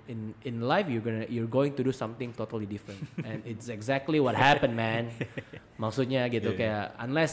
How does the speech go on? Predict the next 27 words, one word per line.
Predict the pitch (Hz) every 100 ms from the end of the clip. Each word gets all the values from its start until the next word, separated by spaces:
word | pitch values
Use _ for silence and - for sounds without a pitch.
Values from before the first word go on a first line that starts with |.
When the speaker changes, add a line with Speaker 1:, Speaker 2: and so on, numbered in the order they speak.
| -
Speaker 1:
maybe, | 120 123 135 139
maybe, | 127 135 143
maybe | 131 135 143
gua | 123 131 -
a | 117
dokter, | 110 - 151 135
ya | 95
of | 92
course | 135 -
gua | 113
bak-, | - 98 117
mungkin | 107 104 135 107
bakal | 107 98
jadi | 98 98
dokter | 101 -
Speaker 2:
Iya, | 85
Speaker 1:
gitu. | 80 78
Speaker 2:
iya. | 80 - - - -
Speaker 1:
Tapi | - 127
kalau | 131
misalnya, | 120 117 117
you | 127
know, | 110
we | 104 117 120
were | 123 127
taking | 139 135 143 131 110 - - - -
what, | 110